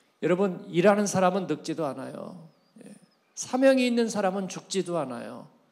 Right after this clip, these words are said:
하나님 앞에 우리가 늙고 병들고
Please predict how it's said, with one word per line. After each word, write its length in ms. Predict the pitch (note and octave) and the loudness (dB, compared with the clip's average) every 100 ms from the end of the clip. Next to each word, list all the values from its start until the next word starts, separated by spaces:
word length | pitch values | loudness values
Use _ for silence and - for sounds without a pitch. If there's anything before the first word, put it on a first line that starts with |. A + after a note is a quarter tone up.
| _ _ _ _ _ _ - | _ _ _ _ _ _ -10
하나님 380 | G#3 G#3 G#3 | -2 0 2
앞에 680 | F#3 D3+ - D3+ D3 C#3+ E3 - _ _ _ _ _ _ _ - | 0 0 -2 -2 -2 -4 -10 -18 _ _ _ _ _ _ _ -10
우리가 300 | D#3+ E3 F3+ | -6 -2 0
늙고 500 | D3+ G#3+ - A3+ A3 | 4 4 4 2 4
병들고 1080 | E3 F#3+ G3+ G#3 F3+ F#3 F#3 F3 F#3 - | 4 4 4 2 2 2 2 -2 -8 -18